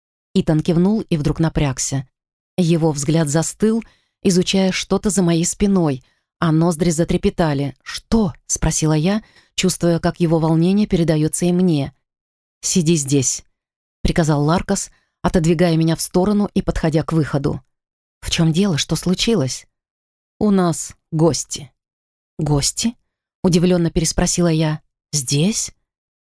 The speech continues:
Гости к нам за время похода не приезжали, ни разу. А вот мы за это время часто бывали гостями. И всегда незваными, ненужными и нежеланными. Мало кто был рад приютить у себя ликанов,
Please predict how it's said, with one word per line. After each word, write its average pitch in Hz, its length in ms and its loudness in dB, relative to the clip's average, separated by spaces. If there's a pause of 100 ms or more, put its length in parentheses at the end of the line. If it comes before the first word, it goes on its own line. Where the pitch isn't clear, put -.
(640)
Гости 165 380 0
к - 80 -2
нам 160 160 2
за 156 140 0
время 170 260 0
похода 208 600 -2
не 170 240 2
приезжали, 180 760 0 (280)
ни 160 140 2
разу. 165 360 0 (580)
А 151 80 4
вот 165 180 0
мы 233 120 4
за 202 120 2
это 156 180 0
время 147 300 0
часто 175 440 -2
бывали 165 360 0
гостями. 160 680 -2 (420)
И 180 60 2
всегда 180 340 2
незваными, 180 840 0
ненужными 180 880 2
и 165 80 0
нежеланными. 170 800 0 (540)
Мало 220 240 2
кто 151 180 -2
был 147 200 0
рад 170 180 0
приютить 160 640 0
у - 40 0
себя 156 280 0
ликанов, 175 560 -2